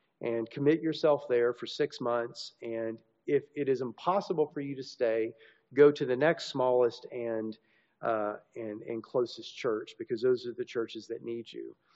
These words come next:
And so he doesn't say, "Here's all the things that you need to be," you know,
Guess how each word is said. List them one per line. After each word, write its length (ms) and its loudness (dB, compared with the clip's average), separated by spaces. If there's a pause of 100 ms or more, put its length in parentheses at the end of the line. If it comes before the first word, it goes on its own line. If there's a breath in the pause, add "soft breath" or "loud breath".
(360 soft breath)
And 80 -4
so 140 2
he 100 2
doesn't 220 8
say, 220 6
"Here's 280 2
all 180 8
the 100 4
things 300 2
that 140 -2
you 180 -6
need 260 0
to 120 2
be," 360 -4
you 140 -2
know, 320 -2